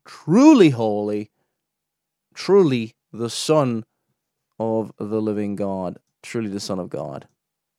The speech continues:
the only begotten, the unique and only Son of God, the monogenes, Son of God. So,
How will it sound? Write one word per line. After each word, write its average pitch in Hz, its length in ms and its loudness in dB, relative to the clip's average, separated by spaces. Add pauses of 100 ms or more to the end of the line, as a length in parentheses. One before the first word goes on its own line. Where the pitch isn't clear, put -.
(340)
the - 180 -8
only 147 400 4
begotten, 127 760 -2
the 127 80 -6
unique 135 880 -2
and 120 240 -8
only 127 540 -2 (320)
Son 120 280 -4
of 101 80 -8
God, 98 280 -2
the 95 60 -8
monogenes, 143 920 -2 (840)
Son 127 580 -2 (160)
of 107 200 -6
God. 110 360 -6 (3000)
So, 143 480 0